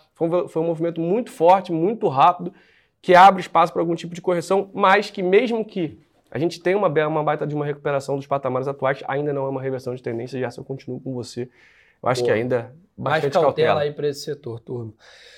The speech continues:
Speaker 2: Só perguntou que a inflação deve arrefecer. Esse é o grande X da questão, né? Pra todo mundo aí que quer tentar acertar, vamos dizer assim, que em momento a bolsa vai retomar uma alta,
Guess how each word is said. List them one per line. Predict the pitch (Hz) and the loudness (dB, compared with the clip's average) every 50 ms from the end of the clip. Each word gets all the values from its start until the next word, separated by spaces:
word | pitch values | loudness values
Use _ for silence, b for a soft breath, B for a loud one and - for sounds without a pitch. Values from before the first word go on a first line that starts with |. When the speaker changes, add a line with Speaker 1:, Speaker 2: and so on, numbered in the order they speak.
| B B B B | B B B B
Speaker 2:
Só | B - 214 | B -8 -4
perguntou | 208 - 226 214 196 208 202 | 0 2 2 2 2 -2 -2
que | - 190 | 0 0
a | |
inflação | 190 190 196 - 196 180 - - 202 208 202 | 0 0 0 2 2 2 2 2 0 0 2
deve | 180 175 185 190 185 | 2 4 4 4 2
arrefecer. | 175 190 185 185 - 196 175 - - 175 151 147 - - | 0 -2 -2 -2 -4 -6 -6 -4 -2 -2 -2 -2 -2 -2
Esse | 180 202 247 240 - - 254 | 0 0 0 0 0 -2 -2
é | 240 | 0
o | 208 | 0
grande | 190 202 220 220 202 214 208 | 0 -2 -2 -2 -2 -4 -6
X | - - - 208 208 190 | -8 -8 -8 -8 -8 -6
da | 180 202 185 | -6 -6 -6
questão, | - 196 185 - - - 147 127 117 - - | -6 -8 -8 -8 -8 -8 -8 -8 -8 -10 -10
né? | 135 139 139 | -8 -8 -8
Pra | 139 143 147 | -6 -8 -6
todo | 139 196 208 208 196 196 | -4 -2 0 0 0 -2
mundo | 196 190 190 | -2 -2 -2
aí | 185 185 | -2 -4
que | 185 - | -4 -4
quer | - 180 175 | -4 -2 -2
tentar | 175 180 175 170 160 175 175 | -2 -2 -6 -6 -6 -6 -6
acertar, | 180 170 - 180 165 135 - - - 156 160 185 196 180 156 | -6 -6 -4 -4 -4 -4 -4 -6 -4 0 0 2 2 0 -2
vamos | 156 160 160 | -2 -6 -6
dizer | 156 147 | -6 -6
assim, | 151 - 170 160 | -8 -8 -10 -10
que | - 185 | -6 -6
em | 175 | -4
momento | 156 147 170 180 - 175 | -4 -4 -6 -4 -2 -2
a | 143 | -2
bolsa | 139 147 165 175 170 170 160 | 0 0 -2 -2 -2 -2 -4
vai | 147 147 | -4 -4
retomar | 160 156 156 - 156 139 131 135 151 175 180 170 | -4 -2 -2 0 0 0 0 -2 -2 0 0 -2
uma | 160 160 147 139 | -2 -2 -2 -2
alta, | 143 156 170 185 180 165 151 - - 139 131 | 0 0 2 2 2 0 -2 -4 -6 -8 -8